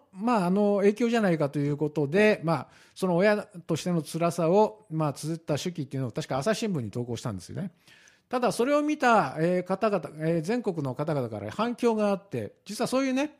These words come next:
全然被爆体験もないんだけど、そういった同じような障害を負ったお子さんが生まれてきたっていうこと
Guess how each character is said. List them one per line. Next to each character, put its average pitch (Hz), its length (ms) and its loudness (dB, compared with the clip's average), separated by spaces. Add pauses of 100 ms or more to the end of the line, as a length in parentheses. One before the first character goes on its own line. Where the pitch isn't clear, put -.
(560)
全 220 180 -2
然 285 140 0
被 - 100 -4
爆 302 240 2
体 311 160 2
験 240 160 0
も 208 80 0
な 262 140 2
い 269 80 0
ん - 20 0
だ 240 140 2
け 240 80 -2
ど、 233 100 2
そ 220 140 0
う - 20 2
い 214 40 -6
っ - 20 -14
た 202 120 2
同 214 160 2
じ 233 80 0
よ 247 100 0
う - 20 -2
な 185 80 0
障 160 200 -2
害 151 160 2
を 139 460 -2
負 160 60 -6
っ - 20 -10
た 151 180 -2
お 139 60 0
子 160 80 -4
さ 151 140 -2
ん 143 80 -2
が 135 60 -2
生 131 60 0
ま 151 80 2
れ 160 60 -4
て 160 80 -6
き - 80 -14
た 139 80 -4
っ 113 60 -8
て - 120 -14
い 107 60 -6
う 101 60 -8
こ 110 80 -10
と 92 240 -10